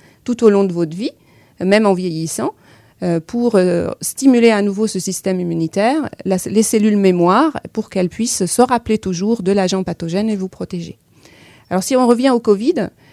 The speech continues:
euh, les vaccins, euh, contre le covid, euh, ils étaient, euh, nouveaux, hein. La technologie avec ces vaccins A R N messagers, euh, était connue, mais pas encore, euh, appliquée pour le recul.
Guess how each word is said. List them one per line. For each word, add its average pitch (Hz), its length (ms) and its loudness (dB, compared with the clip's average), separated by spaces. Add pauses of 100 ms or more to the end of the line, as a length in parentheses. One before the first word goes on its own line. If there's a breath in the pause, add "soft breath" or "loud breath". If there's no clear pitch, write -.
(340 soft breath)
euh, 185 240 2
les 202 140 6
vaccins, 220 640 0
euh, 180 420 -2
contre 226 380 -2
le 202 100 2
covid, 208 440 -2
euh, 170 500 0 (340)
ils 185 220 -4
étaient, 185 380 0
euh, 165 100 2
nouveaux, 208 360 -2
hein. 320 180 0
La 226 100 -2
technologie 202 680 -2
avec 175 260 -2
ces 190 140 -6
vaccins 180 340 -6
A 185 140 -2
R 190 80 -6
N 190 120 -2
messagers, 185 500 -4 (580 loud breath)
euh, 170 180 -2
était 196 240 0
connue, 220 420 2 (320 soft breath)
mais 175 120 0
pas 196 180 -2
encore, 196 460 0
euh, 175 260 -2
appliquée 196 440 -4
pour 185 180 -8
le 175 100 -4
recul. 196 480 -2